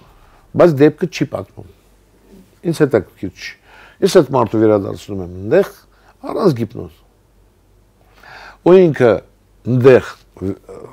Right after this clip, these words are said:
ինչը չի կարացել մինչև վերջ վերապրի, վերապրում։ Ու գալիս է այսօր, ասում է, "Պա, գիտես, դոկտոր, արիթմիա չունեմ"։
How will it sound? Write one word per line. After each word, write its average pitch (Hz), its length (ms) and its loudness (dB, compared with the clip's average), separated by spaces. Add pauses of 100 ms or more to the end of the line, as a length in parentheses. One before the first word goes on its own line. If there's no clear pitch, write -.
(640)
ինչը 123 280 -6
չի - 240 -4
կարացել 104 540 -2 (100)
մինչև 104 460 -4
վերջ 107 320 -2
վերապրի, 107 440 -8 (380)
վերապրում։ 117 640 2 (2250)
Ու 240 100 0 (400)
գալիս 135 240 6
է 117 220 2
այսօր, 165 400 4
ասում 110 180 -10
է, 101 60 -8
"Պա, 107 260 -2
գիտես, 151 380 -8
դոկտոր, 104 300 -10 (560)
արիթմիա 113 500 -4
չունեմ"։ - 340 -20